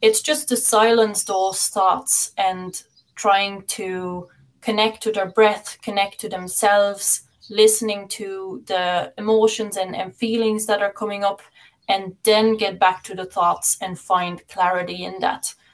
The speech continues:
So that's, I think, the, the biggest, uh, challenge people, people face is having that confidence in themselves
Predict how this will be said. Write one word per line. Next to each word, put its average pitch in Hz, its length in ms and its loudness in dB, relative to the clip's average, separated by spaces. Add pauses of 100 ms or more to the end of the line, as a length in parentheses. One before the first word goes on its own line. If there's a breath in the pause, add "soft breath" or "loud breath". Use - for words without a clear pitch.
(120)
So - 560 0 (240)
that's, 226 300 2
I 220 80 2
think, 202 300 -6
the, 175 260 -6
the - 60 -14
biggest, 190 720 -4
uh, - 160 -6
challenge 196 580 -2
people, 180 640 -8
people 185 300 -12
face 185 420 -4
is - 140 0
having 214 380 0
that 180 240 0
confidence 269 680 0
in 202 140 0
themselves 190 800 2